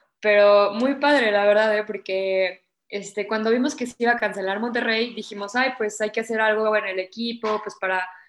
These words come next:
no perder, este, la preparación que ya teníamos y hacer algo, bla, bla, bla".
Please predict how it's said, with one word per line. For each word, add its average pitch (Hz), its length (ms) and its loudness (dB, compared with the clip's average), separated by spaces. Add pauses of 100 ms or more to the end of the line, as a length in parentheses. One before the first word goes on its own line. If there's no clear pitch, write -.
(140)
no 202 200 -10
perder, 202 460 4 (360)
este, 185 400 -4
la 190 120 2
preparación 190 460 -2
que 202 80 -2
ya 196 140 -2
teníamos 202 580 -4
y 190 60 -4
hacer 185 200 -6
algo, 202 400 0
bla, 190 160 -8
bla, 185 140 -10
bla". 233 340 -2